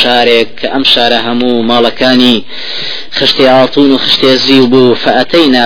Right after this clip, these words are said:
باب المەدینە، چووینە بەردەم دەرگای ئەو شارە. ئەفەرمێ لە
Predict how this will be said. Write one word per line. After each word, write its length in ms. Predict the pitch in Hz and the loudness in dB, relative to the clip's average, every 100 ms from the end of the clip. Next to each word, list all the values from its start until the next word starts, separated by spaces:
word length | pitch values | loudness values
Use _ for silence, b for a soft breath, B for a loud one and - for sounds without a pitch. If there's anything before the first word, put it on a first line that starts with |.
| 113 | 0
باب 180 | 123 117 | 0 0
المەدینە، 500 | 117 123 117 117 120 117 | 0 -2 -2 0 0 -2
چووینە 280 | - 135 120 107 | -2 -2 -2 -2
بەردەم 380 | 117 104 117 117 113 101 113 | -4 -2 -2 -2 -4 -6 -4
دەرگای 480 | 123 120 127 131 120 | -2 -2 0 2 2
ئەو 100 | 120 117 | 0 -2
شارە. 360 | - 117 120 113 98 - B B B B B B - | 0 0 2 0 -2 -6 B B B B B B -6
ئەفەرمێ 500 | 110 - 117 131 135 131 127 117 127 - - - | -4 0 0 2 0 0 -2 -2 -10 -14 -16 -8
لە 80 | 123 | -4